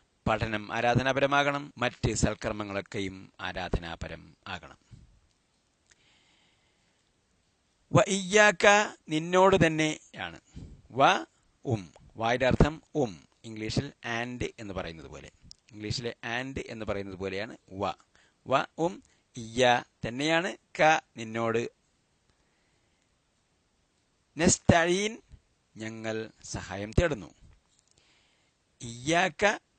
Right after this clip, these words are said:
നഅ്ബുദു വ ഇയ്യാക്ക നസ്തഈൻ. നോക്കുക, നഅ്ബുദു ഞങ്ങൾ ആരാധിക്കുന്നു, നസ്തഈൻ ഞങ്ങൾ സഹായം തേടുന്നു. അപ്പോൾ ഒരു പ്രത്യേക പ്രയോഗം നമുക്ക്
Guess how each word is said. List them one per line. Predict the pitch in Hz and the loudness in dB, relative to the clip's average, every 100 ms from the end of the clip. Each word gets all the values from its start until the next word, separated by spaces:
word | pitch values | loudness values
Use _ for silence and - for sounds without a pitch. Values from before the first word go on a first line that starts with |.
| 123 123 | -10 0
നഅ്ബുദു | 151 180 110 90 - _ _ | 4 4 2 -6 -10 _ _
വ | 113 - 151 | -6 -6 -8
ഇയ്യാക്ക | 143 175 180 165 - 196 - 123 131 | -4 2 2 2 0 -2 -4 -12 -6
നസ്തഈൻ. | 156 196 - - 170 135 95 76 _ - _ _ | 2 4 2 4 2 2 -4 -10 _ -20 _ _
നോക്കുക, | 110 110 143 147 285 _ - 110 139 | -10 -6 -4 -4 -6 _ -18 -4 2
നഅ്ബുദു | 165 180 160 175 180 - - _ - 113 | 4 4 2 0 -2 -6 -10 _ -12 -8
ഞങ്ങൾ | 147 196 220 147 | -6 -4 -2 -2
ആരാധിക്കുന്നു, | 110 95 82 - 78 - _ _ _ _ _ | -2 -4 -10 -14 -18 -20 _ _ _ _ _
നസ്തഈൻ | 113 151 - - 170 185 190 202 _ _ 117 127 | -4 -2 0 4 4 4 -2 -6 _ _ -8 -6
ഞങ്ങൾ | 170 196 202 - | -4 -2 -2 -2
സഹായം | 127 107 92 82 | -2 -4 -6 -10
തേടുന്നു. | 78 - - - | -14 -18 -20 -14
അപ്പോൾ | 98 143 311 285 _ _ _ _ _ _ - | -4 -2 -2 -6 _ _ _ _ _ _ -6
ഒരു | 113 113 113 - | -4 -2 -4 -4
പ്രത്യേക | - - 117 110 104 | -2 -2 -2 -2 -2
പ്രയോഗം | 113 127 143 147 123 | 0 2 2 0 -6
നമുക്ക് | 123 - | -8 -8